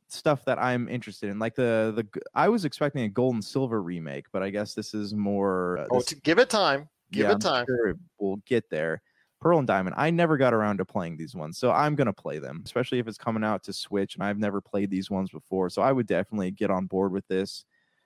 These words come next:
Speaker 2: And then
Speaker 1: Mm.
Speaker 2: the open world game, Pokemon Legends Arceus, what are your thoughts on that?
Speaker 1: So this is something I'm definitely excited about because I feel like it's going to bring a previous generation of gamers, like,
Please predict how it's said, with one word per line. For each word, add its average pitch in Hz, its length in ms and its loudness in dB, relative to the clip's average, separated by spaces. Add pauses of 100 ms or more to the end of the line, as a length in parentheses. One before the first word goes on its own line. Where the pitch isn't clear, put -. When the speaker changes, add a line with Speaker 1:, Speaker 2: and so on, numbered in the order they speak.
Speaker 2:
And 120 120 -6
then 127 140 2
Speaker 1:
Mm. - 40 -2
Speaker 2:
the 139 100 2
open 143 260 2
world 151 240 2
game, 156 320 0
Pokemon 131 480 -4
Legends 131 340 -4
Arceus, - 600 -4
what 120 100 -4
are 123 40 0
your 117 80 2
thoughts - 280 -2
on 104 140 -6
that? 101 260 -4
Speaker 1:
So 143 240 6
this 135 300 0
is 196 100 0
something 156 260 0
I'm 117 140 4
definitely 120 380 2
excited 104 360 2
about 107 280 4
because 113 200 -2
I 113 60 4
feel 139 220 2
like 131 180 2
it's 117 160 -6
going 117 280 2
to 104 60 0
bring 107 540 2 (460)
a 104 400 2 (240)
previous 127 400 4
generation 113 520 2
of 98 80 -6
gamers, 104 440 -2
like, 98 80 -4